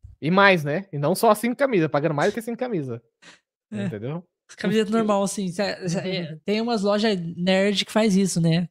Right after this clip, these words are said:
Speaker 2: Compre
Speaker 1: <laughs>
Speaker 2: camisa, é, compre um moletom e ganhe cinco camisas. Eu fico, "Porra, tá,
Speaker 1: É a
Speaker 2: tá,
Speaker 1: primeira
Speaker 2: tá
Speaker 1: lavada
Speaker 2: feio."
Speaker 1: que você dá, a estampa já racha tudo já.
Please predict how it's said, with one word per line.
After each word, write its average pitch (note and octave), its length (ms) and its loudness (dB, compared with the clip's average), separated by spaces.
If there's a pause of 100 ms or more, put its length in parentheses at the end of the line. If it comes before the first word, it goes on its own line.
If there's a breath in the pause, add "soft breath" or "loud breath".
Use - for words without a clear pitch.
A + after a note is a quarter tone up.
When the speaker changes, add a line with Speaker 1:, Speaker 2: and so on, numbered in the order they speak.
Speaker 2:
Compre F#3+ 260 -2
Speaker 1:
<laughs> E3+ 180 -4
Speaker 2:
camisa, G3+ 640 -2
é, F3+ 300 -2 (180)
compre A3 260 0
um B3 40 4
moletom A3+ 440 0
e A#3+ 60 0
ganhe A3 220 0
cinco A3+ 180 -8
camisas. G3 320 -2
Eu D#3+ 60 -2
fico, - 260 -16
"Porra, D3 300 -2 (320)
tá, - 60 -18 (160)
Speaker 1:
É A2 80 -8
a A2 40 -6
Speaker 2:
tá, - 0 -
Speaker 1:
primeira B2 300 0
Speaker 2:
tá - 40 4
Speaker 1:
lavada C3+ 260 2
Speaker 2:
feio." C3 100 0
Speaker 1:
que - 40 -16
você C#3+ 140 0
dá, C3 180 0
a D3 80 4
estampa C#3+ 300 -4
já C#3+ 100 -4
racha C#3 280 -4
tudo A2 260 -10
já. G2+ 180 -12